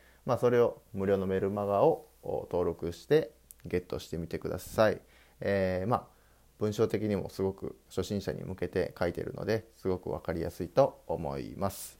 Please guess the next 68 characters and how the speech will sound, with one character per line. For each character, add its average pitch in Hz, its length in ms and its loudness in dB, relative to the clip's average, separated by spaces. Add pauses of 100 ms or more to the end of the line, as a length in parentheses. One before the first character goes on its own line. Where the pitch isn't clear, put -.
(120)
は 101 160 4
い。 - 100 -2 (880)
ま 117 100 2
あ、 82 140 -2 (200)
月 104 280 -4
五 95 140 0
万 101 260 0
と - 120 -18
か - 180 -14
月 101 240 -4
十 101 260 0
万 123 200 -2
っ - 40 -14
て - 180 -18
い - 60 -10
う - 20 -12
収 90 240 -6
入 87 160 -6
を 95 200 0
ど 107 120 -4
ん 113 40 -4
ど 98 80 -2
ん 92 40 -6
ど 95 80 -6
ん 92 60 -6
ど - 80 -10
ん - 100 -12 (240)
作 - 180 -10
っ - 20 -2
て - 180 -12
い - 60 -10
く。 - 240 -10 (440)
ま 101 80 -4
あ、 90 40 -10
そ 110 120 -2
れ 117 80 2
が 117 100 4
で 117 120 -2
き - 120 -6
れ 135 80 2
ば、 143 340 0 (320)
ま - 80 -8
た 95 140 0
別 95 240 -2
の 107 100 -4
収 104 200 -4
入 104 140 -2
も 113 160 -4
作 - 160 -6
っ - 20 -2
て 95 160 -12
み 92 100 -8
る 101 80 -6
と - 100 -12
か、 101 140 -18 (100)
そ 113 80 -2
う - 20 2
い 123 40 2
う - 20 2
よ 127 40 2
う 123 40 0
な 101 80 0
チ - 120 -4
ャ 95 60 4
レ 98 100 2
ン 92 120 -4
ジ - 120 -8
を、 98 220 0